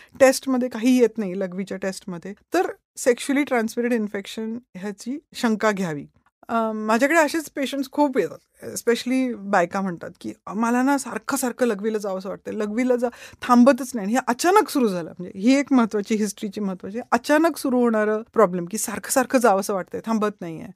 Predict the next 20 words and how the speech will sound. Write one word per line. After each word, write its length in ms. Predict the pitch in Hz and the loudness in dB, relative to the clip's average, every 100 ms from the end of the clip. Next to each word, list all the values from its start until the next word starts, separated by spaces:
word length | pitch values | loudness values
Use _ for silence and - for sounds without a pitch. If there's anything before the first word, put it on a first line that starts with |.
| _ | _
मग 120 | 233 240 | 0 2
आगाग 340 | - 190 214 214 | 2 4 6 4
होणं, 440 | 196 175 170 180 | 2 -4 -6 -6
जळजळ 420 | 185 208 202 214 | 0 2 2 2
होणं, 340 | 202 190 170 165 | 0 -2 -6 -8
सेक्स 300 | - 233 - | -2 -2 -2
करताना 460 | - 208 - 208 202 | -6 -4 -6 -6 -4
दुखणं, 360 | 185 - 185 170 | -6 -6 -8 -2
हे 180 | 262 330 | 2 2
सगळे 300 | - 269 269 | 2 2 2
चिन्ह 380 | 269 277 233 247 269 | 0 0 0 0 0
इन्फेक्शनचे 760 | 247 247 262 - 269 247 240 170 | 2 4 2 0 0 0 0 -6
आहेत. 220 | 147 - _ _ _ | -10 -14 _ _ _
आता 240 | 240 349 302 233 _ _ _ _ - | -2 0 -2 -6 _ _ _ _ -2
इन्फेक्शन 580 | 254 254 294 277 - 311 | 4 6 4 2 -2 -2
म्हणजे 420 | 294 285 311 311 | 0 -2 -2 -4
डिस्चार्ज 540 | 240 240 - 254 247 | -2 -2 0 0 0
असायलाच 380 | 240 240 247 240 | -2 0 0 -2
पाहिजे 300 | 226 202 202 | -4 -4 -6
का? 380 | 190 180 175 | -6 -8 -8